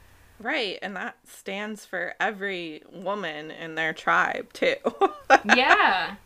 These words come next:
Speaker 2: exactly.
Speaker 1: Like, he has no idea what these women are actually capable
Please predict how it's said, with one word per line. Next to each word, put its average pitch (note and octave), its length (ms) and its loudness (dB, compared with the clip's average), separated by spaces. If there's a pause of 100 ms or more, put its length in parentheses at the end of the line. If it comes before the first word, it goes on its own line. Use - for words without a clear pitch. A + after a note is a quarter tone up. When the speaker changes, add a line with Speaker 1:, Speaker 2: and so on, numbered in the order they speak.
(100)
Speaker 2:
exactly. G#3+ 520 -10
Speaker 1:
Like, G3 220 6
he C#4 120 6
has B3 180 10
no A3 320 8
idea F#3+ 680 6
what F3 220 2
these G#3 200 -4
women E3 320 0
are D#3 100 -2
actually D#3 460 -6
capable - 600 -8